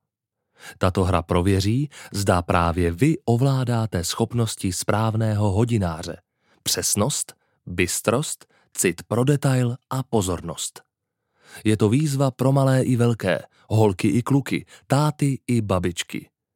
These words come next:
Všichni mají stejnou šanci. Jak hrát? V každém patře věže na vás čeká stejný úkol.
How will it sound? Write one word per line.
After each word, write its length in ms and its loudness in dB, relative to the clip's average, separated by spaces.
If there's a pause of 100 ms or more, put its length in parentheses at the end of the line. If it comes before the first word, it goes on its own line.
(540)
Všichni 400 2
mají 320 2
stejnou 460 0
šanci. 500 -6 (1000)
Jak 260 0
hrát? 460 -4 (220)
V 280 -20
každém 440 4
patře 360 2
věže 340 4
na 100 4
vás 300 0
čeká 400 -2
stejný 520 2
úkol. 440 -2